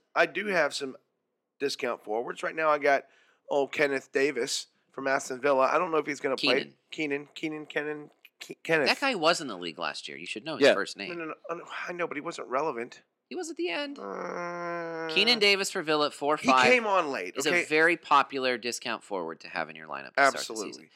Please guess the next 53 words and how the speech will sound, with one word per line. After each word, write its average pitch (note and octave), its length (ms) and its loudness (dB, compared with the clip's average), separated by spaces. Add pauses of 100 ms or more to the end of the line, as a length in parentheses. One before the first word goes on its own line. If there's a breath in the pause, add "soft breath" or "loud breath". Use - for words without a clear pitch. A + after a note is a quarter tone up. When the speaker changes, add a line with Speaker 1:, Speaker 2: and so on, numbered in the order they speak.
(120)
Speaker 2:
Except C3+ 280 0
he's A2 120 -6
not A2 180 0
playing F#2+ 200 -6
week F2+ 200 -8
one, D2 220 -8
but C#2 80 -10
you F#2+ 80 -6
don't F#2+ 120 -6
want G#2+ 220 -6
him D#2 80 -18
to C#2+ 80 -18
play B1+ 220 -8
week. C2+ 160 -12
Speaker 1:
Okay. - 140 -8
Speaker 2:
It - 20 -10
doesn't A2+ 200 0
matter. E2 320 -2
He's G2 200 -6
at F#2 100 -6
the G2 120 -6
end F2+ 100 -8
of - 0 -
your F2+ 100 -6
bench. - 320 -12
Speaker 1:
You're C#3 160 2
exactly A#2+ 460 -2
right. A2+ 100 -4
Speaker 2:
All G2 60 2
right. F#3+ 80 2
Speaker 1:
Now, D#3+ 220 4 (140)
Speaker 2:
So - 140 -6
Patrick B2 380 0
Bamford A2+ 460 0
Speaker 1:
my F#3+ 140 8
Speaker 2:
is - 80 4
Speaker 1:
favorite C#3 540 2 (520)
Speaker 2:
Yes. - 340 -10 (240)
Speaker 1:
next F#3+ 380 0
kinda, G3 360 2 (560)
kinda F3+ 260 -2 (140)
tier D#3+ 380 4
up - 340 4 (100)
Speaker 2:
Okay. - 200 -8
Speaker 1:
of C#3 240 0
cheap - 340 -2
guys C#3+ 320 4
who D3+ 80 -6
are A#2+ 140 0
playing C3 440 -6 (460)
is D3 140 -8
Jordan D#3+ 300 0
Ayew A#2 500 2